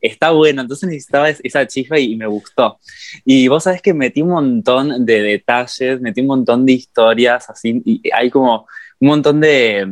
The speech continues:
de, de así guiños a las otras historias dentro de muchas que los puse bien escondidos. Es como para que entonces si el lector no las agarraba a la primera, si en algún momento lo, lo volví a leer, encuentre después de, de haber leído las otras historias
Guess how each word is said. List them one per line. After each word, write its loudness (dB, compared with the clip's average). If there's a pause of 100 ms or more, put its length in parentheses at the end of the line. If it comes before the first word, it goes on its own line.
(320)
de, -2
de 2
así 0
guiños 2
a 0
las -2
otras 0
historias -2
dentro -2
de 2
muchas -6
que 2
los -4
puse 2
bien 2
escondidos. -2
Es -12
como 0
para -2
que -2 (320)
entonces 2
si -4
el -2
lector 0
no 0
las 0
agarraba 0
a -2
la -4
primera, -4
si -6
en -2
algún -4
momento 0
lo, 2
lo 0
volví 2
a 2
leer, 0
encuentre 0
después -4
de, 0
de -6
haber 2
leído 0
las -6
otras -6
historias 0